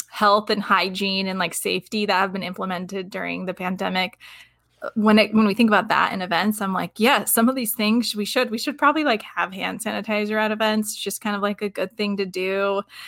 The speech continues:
or just little things like that here and there. I'm like, "Yeah, maybe, maybe that could stick around." I think we've learned some valuable <laughs> lessons, and it would just kinda make it, um,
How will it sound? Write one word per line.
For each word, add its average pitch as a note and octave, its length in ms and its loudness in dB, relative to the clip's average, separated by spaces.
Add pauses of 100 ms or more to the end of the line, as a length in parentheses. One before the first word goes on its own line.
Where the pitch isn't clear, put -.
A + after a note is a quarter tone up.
(280)
or G3 380 6
just A#3+ 160 2
little B3+ 260 6
things A#3+ 300 4
like B3 240 2
that G#3 260 4
here G#3+ 220 2
and G#3 180 0
there. F3+ 200 0
I'm G#3+ 100 -2
like, G#3+ 220 -2
"Yeah, C#4+ 140 4
maybe, B3 320 0
maybe A#3+ 300 0
that F#3+ 300 -2 (240)
could G#3+ 180 -2
stick G#3 240 -4
around." G3+ 360 4
I G#3 40 0
think G3+ 180 -6
we've G#3 180 0
learned F#3 280 0
some G3+ 160 -2
valuable A#3+ 420 6
<laughs> A3+ 100 -2
lessons, A3+ 400 6
and A#3+ 120 4
it G#3+ 60 -2
would G#3 140 0
just G3 220 -2
kinda G3 220 -6
make F#3+ 240 -8
it, G3 220 -2 (420)
um, D3+ 340 -6